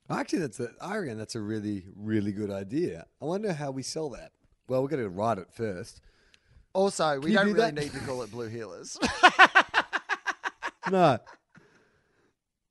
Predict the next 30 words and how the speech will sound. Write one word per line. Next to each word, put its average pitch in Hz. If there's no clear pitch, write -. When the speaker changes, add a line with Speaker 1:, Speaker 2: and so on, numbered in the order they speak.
Speaker 1:
No, 196
in 180
fact, 202
I 214
think 226
that 214
might 170
just 151
confuse 170
people. 190
<laughs> -
Speaker 2:
I 277
feel, 214
I 233
feel 208
like 214
that 190
Speaker 1:
So 220
Speaker 2:
would 175
really 170
confuse 170
some 165
people 151
who, 190
who 185
tuned 175
in 170
for 160
a 156
charming 160